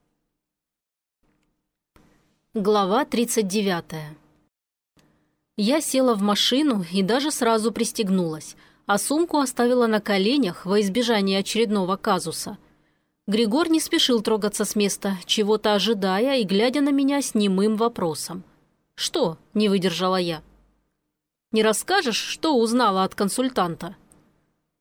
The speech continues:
«Полную противоположность твоим словам», честно призналась я.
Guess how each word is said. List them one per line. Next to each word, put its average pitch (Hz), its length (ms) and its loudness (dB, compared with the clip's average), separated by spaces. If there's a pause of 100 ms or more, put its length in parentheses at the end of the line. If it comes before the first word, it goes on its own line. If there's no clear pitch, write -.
(200)
«Полную 294 440 4
противоположность 247 1120 0
твоим 247 320 2
словам», 226 600 0 (120)
честно 202 380 -2
призналась 190 560 -2
я. 180 220 -4